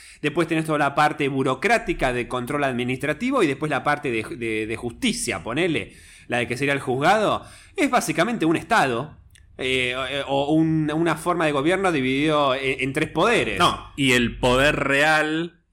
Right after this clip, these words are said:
Speaker 2: que nu-, nunca se ve,
Speaker 1: Y el
Speaker 2: no
Speaker 1: poder
Speaker 2: se
Speaker 1: real que parece que, parece que está basado o podría ser, o, a-, acá lo simbolizamos en estas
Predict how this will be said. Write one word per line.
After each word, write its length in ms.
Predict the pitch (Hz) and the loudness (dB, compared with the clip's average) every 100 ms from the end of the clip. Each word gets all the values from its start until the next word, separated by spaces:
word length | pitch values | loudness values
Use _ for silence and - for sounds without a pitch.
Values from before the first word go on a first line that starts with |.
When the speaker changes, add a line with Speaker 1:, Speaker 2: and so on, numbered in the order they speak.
| _ - | _ -4
Speaker 2:
que 520 | 127 113 110 107 104 | 0 2 2 0 -2
nu-, 380 | 104 107 113 120 | -6 -8 -8 -8
nunca 320 | 117 135 131 | -4 -2 -2
se 160 | - 120 | -2 0
ve, 240 | 135 117 | 2 4
Speaker 1:
Y 60 | 202 | 4
el 80 | 202 | 4
Speaker 2:
no 60 | |
Speaker 1:
poder 260 | 202 247 269 | 4 4 4
Speaker 2:
se 60 | 269 | 4
Speaker 1:
real 400 | 277 277 285 233 | 4 4 2 0
que 100 | 220 | -2
parece 320 | 214 226 208 | 0 0 0
que, 140 | 185 | 0
parece 240 | 185 214 202 | 0 -2 0
que 40 | |
está 120 | 214 | 0
basado 580 | 214 202 233 226 220 202 | 2 2 2 2 2 2
o 360 | 175 196 220 - | 2 4 2 2
podría 340 | 165 165 165 | 2 4 2
ser, 360 | 160 190 190 180 | 2 2 2 0
o, 120 | 123 - - _ _ - | -8 -16 -20 _ _ -14
a-, 320 | 131 - 135 | -14 -4 -2
acá 180 | 135 170 | 2 4
lo 140 | 185 | 4
simbolizamos 720 | 160 139 131 127 156 175 170 | 2 0 0 0 4 4 2
en 360 | 131 147 170 160 | 2 2 2 0
estas 260 | - - | -4 -4